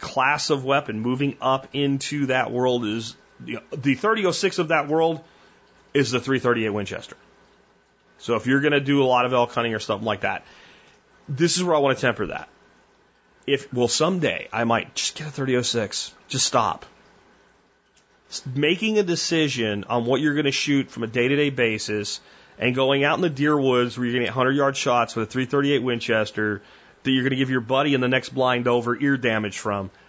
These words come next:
is not really a s-, a sane idea, in my opinion. You can do whatever you want. Pistol caliber carbines, uh, 'cause that was something James specifically asked about. I love them. I love them, I love them, I love them. And I like to hunt with 'em.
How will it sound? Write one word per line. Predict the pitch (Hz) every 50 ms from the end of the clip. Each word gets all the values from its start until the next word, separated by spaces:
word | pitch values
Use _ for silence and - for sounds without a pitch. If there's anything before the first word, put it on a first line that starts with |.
| - _ -
is | 110 104 104
not | 123 123 127 127 - -
really | 131 123 120 120 113
a |
s-, | 113 - - - -
a | 113
sane | - - - 127 117 110
idea, | 104 104 98 101 101 101
in | 104 107
my | 107 104 -
opinion. | - - - - - - - - - - - - - - - - -
You | 175 226
can | 240 269 214 139
do | 104 - 151 151 143
whatever | 139 131 123 120 113 107 101 107 101
you | 101 98 95 95
want. | 98 98 101 98 104 - - - - - - - - - - - - - - - - - - _
Pistol | - 233 254 247 262 254
caliber | - - 226 202 196 190 175 165 147
carbines, | - - 143 143 131 107 101 85 - - - - - - - - -
uh, | - - -
'cause | - 113 107
that | 143 135
was | 131 131
something | - 160 147 147 143 131
James | 117 127 127 123 120 -
specifically | - 117 104 123 120 107 117 110 117 110 110
asked | 107 104 101 - -
about. | 98 87 - -
I | 123 127
love | 123 123 123 120 120 113 101 92
them. | - - - - - _ _ _ _ _ _ _ _ _ -
I | 113 113
love | 113 110 117 131 127 135 139 139
them, | 139 151 147 143 104
I | 113
love | 113 107 110 110 117 117 117 117 117 117
them, | 117 113 113
I | 110 104
love | 104 104 107 107 117 127
them. | 92 92 - - - - - - - - - -
And | 139 175
I | 180
like | 202 220 240 240
to | - 165
hunt | 151 165 156 147 98
with | 113 104
'em. | 71 69 -